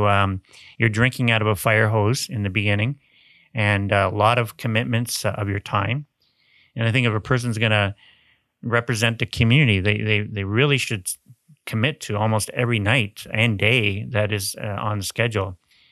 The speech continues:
And so it's, uh, it's in that package, and it's, uh, very intense in the beginning, but then, of course,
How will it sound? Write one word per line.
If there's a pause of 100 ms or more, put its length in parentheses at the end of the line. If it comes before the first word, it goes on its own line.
(120)
And
so
it's,
uh,
it's
in
that
package,
and
it's,
uh, (720)
very
intense
in
the
beginning,
but
then,
of
course,